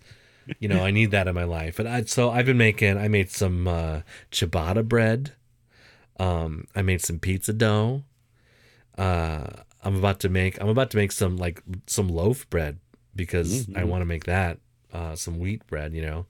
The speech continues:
Speaker 1: Well, just, just pay attention if it is, g-, is haunted. If, you know, it's like, "If you mix it, it will rise."
Speaker 2: <laughs> What if, like, none of the yeast rose?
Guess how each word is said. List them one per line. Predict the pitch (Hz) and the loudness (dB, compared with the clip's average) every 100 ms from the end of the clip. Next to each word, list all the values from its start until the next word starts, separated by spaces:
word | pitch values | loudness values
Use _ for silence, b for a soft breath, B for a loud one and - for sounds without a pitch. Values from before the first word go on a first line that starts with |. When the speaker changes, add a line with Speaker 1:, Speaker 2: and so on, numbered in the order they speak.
| B B B B B - | B B B B B -4
Speaker 1:
Well, | 127 | -2
just, | 135 160 - _ - | 0 -2 -4 _ -4
just | 151 | 0
pay | 190 | 4
attention | 185 175 170 151 | 4 4 2 2
if | 113 120 | 2 2
it | |
is, | 113 117 - | 2 0 -4
g-, | 110 - | -6 -2
is | 110 113 110 | 0 0 -2
haunted. | - 95 - 85 | -2 -2 -2 -8
If, | 92 - 104 | -10 -10 -8
you | |
know, | 92 90 90 _ _ - | -6 -6 -8 _ _ -20
it's | 104 | -8
like, | 95 95 B B B B _ _ - | -6 -6 B B B B _ _ -14
"If | - - - | -14 -14 -18
you | - | -20
mix | - - - | -20 -16 -14
it, | - - _ _ | -14 -18 _ _
it | - - | -20 -18
will | - - - | -20 -20 -20
rise." | - - - - - - - - | -14 -12 -12 -14 -18 -16 -12 -8
Speaker 2:
<laughs> | 113 - - 139 - 117 139 - 113 B B B | -8 -8 -8 -8 -8 -8 -8 -8 -12 B B B
What | 120 175 | 2 4
if, | 208 | 4
like, | 165 110 | 2 2
none | 107 104 | 2 4
of | 113 104 | 4 2
the | 90 | -2
yeast | 80 92 92 - - - b b b b - | -2 0 0 -2 -6 -12 b b b b -10
rose? | 90 85 98 85 80 80 - - | -6 0 2 0 -2 -6 -6 -8